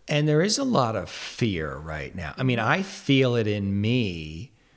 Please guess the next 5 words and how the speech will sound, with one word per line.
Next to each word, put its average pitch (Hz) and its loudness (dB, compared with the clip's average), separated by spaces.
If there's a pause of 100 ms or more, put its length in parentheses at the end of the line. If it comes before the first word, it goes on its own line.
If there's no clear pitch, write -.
(1200)
because 110 0 (1600)
you 131 0
do 135 4
this 123 2
work, 110 -2